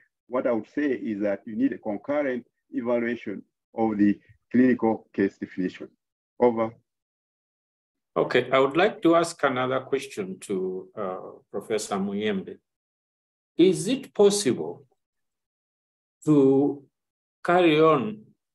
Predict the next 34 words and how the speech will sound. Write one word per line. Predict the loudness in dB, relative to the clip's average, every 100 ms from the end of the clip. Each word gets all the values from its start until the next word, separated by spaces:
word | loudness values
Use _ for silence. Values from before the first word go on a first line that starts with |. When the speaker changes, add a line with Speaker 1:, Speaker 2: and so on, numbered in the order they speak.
| _ _
Speaker 2:
with | -4 -2 -2 -6
studies | -12 -8 -6 -4 -4 -4 -8 -12 -16 _ _ _ _ _ _ -8
in | -6 -6
the | -6
absence | -4 -4 -4 -2 -2 -4 -12 -4
of | -2 0
an | -2 -2 -4
active | -6 -2 -2 -2 -4
outbreak? | -2 -2 -4 -12 -12 -12 _ _ _ _ _ _ _ _
I | -2 0
heard, | 2 2 2 -2
uh, | -2 -2 -2
Henry | -2 0 0 -2 -6 -12 -4
Chobe | 4 4 6 2
from | 2 -4 -2
Uganda | -4 -2 -2 -2 -4 -6 -8 _ _ _
now | -6 0 0 -2 -6
sort | -6 -2
of | -2 -2
saying, | 0 0 2 0
"Oh, | -2
now | -2 -2 -2
the | -4
patients | -4 -6 -4 -6 -6 -6
are | -4
not | -6 -6
there, | -2 2 2 0
we | -4 -6
can't | -4 -4 -4 -4
test | -2 -2 -6
this," | -6 -6 -6
and | -10 -4
so | 0 0
on. | 0 -6